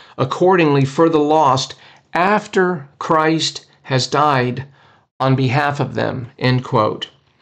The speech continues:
So let me read that again. "Grace is what God may be free to do, and indeed what he does, accordingly for the lost,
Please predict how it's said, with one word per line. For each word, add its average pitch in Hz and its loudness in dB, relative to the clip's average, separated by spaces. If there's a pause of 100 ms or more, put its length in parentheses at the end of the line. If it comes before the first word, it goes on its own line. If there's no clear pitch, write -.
(340)
So - -2
let 175 0
me 170 0
read 165 0
that 160 2
again. 147 2
"Grace 156 0
is 190 -2
what 165 -2
God 147 2
may 143 0
be 135 0
free 160 -2
to 170 -4
do, 135 2
and 139 0
indeed 143 0
what 139 0
he 135 -2
does, 131 0 (340)
accordingly 156 2
for 170 0
the 185 -2
lost, 165 0